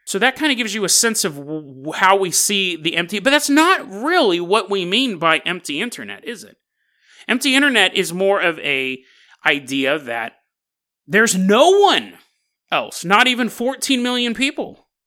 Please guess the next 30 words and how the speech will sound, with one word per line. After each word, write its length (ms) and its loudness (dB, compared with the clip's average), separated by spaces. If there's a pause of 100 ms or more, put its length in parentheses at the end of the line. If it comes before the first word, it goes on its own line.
(260)
putting 220 -4
stuff 240 -6
out 160 -4
on 100 -12
Twitter. 280 -16
It's 180 -4
just 220 0
you. 380 2 (680)
It's 100 -16
just 180 -8
you. 420 -6
You're 260 0
the 120 0
only 260 -2
person. 420 -16 (840)
The 120 -2
truth 460 0
lies 380 2
somewhere 320 2
in 180 -4
between. 580 -6
Just 240 -2
you, 280 -4
you're 280 -2
the 120 -2
only 160 -2
person 320 -8
using 200 -6
the 120 -8
internet, 420 -6